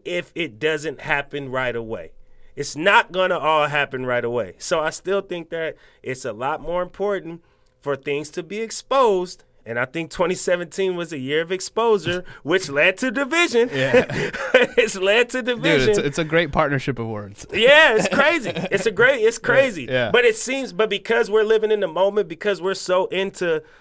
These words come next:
Speaker 1: living in the moment and being in the moment,
Speaker 2: Mm.
Speaker 1: we're, we're kind of frantic about it right now.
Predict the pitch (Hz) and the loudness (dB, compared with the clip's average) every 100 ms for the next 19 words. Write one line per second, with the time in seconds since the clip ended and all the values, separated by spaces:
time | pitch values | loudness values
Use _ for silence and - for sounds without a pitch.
0 | _ 123 180 185 190 160 139 160 185 175 | _ -2 0 0 0 0 -2 -2 -2 -2
1 | 135 135 170 165 160 135 151 175 180 160 | -4 -4 -4 -4 -4 -4 -2 -2 -2 -4
2 | - 120 117 117 143 180 175 107 127 156 | -8 -14 -14 -12 0 2 2 0 -2 0
3 | 151 - 202 214 220 - 240 294 202 143 | 0 -2 0 2 2 0 0 0 -2 -6
4 | 135 139 120 117 123 120 113 90 | -2 -2 -2 -2 -4 -4 -8 -10